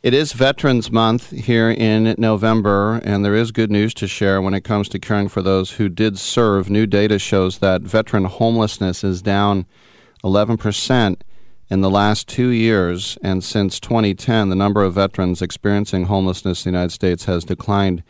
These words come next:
by nearly half. But as we know, and we see out here, especially in the Bay Area, where homelessness is still rampant, that the mission is not complete. Joining us on the line right now is Monica Diaz, Executive Director for the Veterans Health Administration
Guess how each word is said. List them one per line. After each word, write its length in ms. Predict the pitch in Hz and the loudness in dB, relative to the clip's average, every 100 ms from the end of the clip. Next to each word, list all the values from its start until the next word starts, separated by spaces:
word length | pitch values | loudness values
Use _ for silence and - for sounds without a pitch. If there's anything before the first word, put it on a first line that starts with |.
| _ _ _ - | _ _ _ -8
by 140 | - 98 | -2 2
nearly 320 | 98 92 85 | 2 2 0
half. 380 | 92 98 90 - | -2 -2 -2 -4
But 120 | 92 | -2
as 240 | 98 98 | 0 0
we 100 | 101 | -2
know, 380 | 98 107 104 104 | 0 2 2 2
and 160 | 98 92 | 0 -2
we 120 | 92 | -2
see 300 | - 107 95 | -4 -2 2
out 160 | 95 92 | 2 2
here, 160 | 98 | 0
especially 440 | 90 - 98 - 92 | -2 0 -2 -2 -4
in 60 | |
the 60 | 90 | -2
Bay 240 | 87 92 | 0 0
Area, 500 | 92 95 95 90 85 - _ _ - | 0 0 0 0 -4 -8 _ _ -8
where 120 | 92 | -2
homelessness 580 | 101 101 98 - 90 - | 0 0 0 -2 -2 -4
is 120 | 87 | -6
still 260 | - 98 | 0 0
rampant, 560 | 87 95 98 98 92 80 - _ _ _ | 0 0 0 0 -2 -4 -14 _ _ _
that 160 | 98 - | -4 -2
the 80 | |
mission 600 | 95 95 107 - 95 85 87 _ _ _ 101 | 0 0 0 -2 -2 -2 -8 _ _ _ -2
is 260 | 95 92 - | 0 -2 -2
not 300 | 101 98 - | 0 0 -2
complete. 600 | 95 87 - 107 87 - _ _ | -6 -6 -2 -2 -4 -10 _ _
Joining 360 | - 107 107 104 | -6 0 0 0
us 160 | 101 | -2
on 80 | 101 | -2
the 80 | 95 | 0
line 200 | 95 98 | 0 0
right 140 | 98 98 | 0 0
now 260 | 98 110 | 0 0
is 180 | 101 92 | 0 0
Monica 320 | 101 104 98 | 0 0 -2
Diaz, 640 | 87 107 110 95 92 95 - | -4 0 2 2 2 -2 -4
Executive 560 | 92 90 107 107 95 | -8 -2 -2 0 -2
Director 560 | 92 95 101 - 98 92 | 0 2 2 2 0 0
for 100 | - | -2
the 80 | 92 | 0
Veterans 380 | 101 - 95 | 0 0 -2
Health 200 | - 104 | 0 0
Administration 840 | 104 95 90 - 98 92 - 95 87 | 0 0 -2 -2 -2 0 -2 -2 -2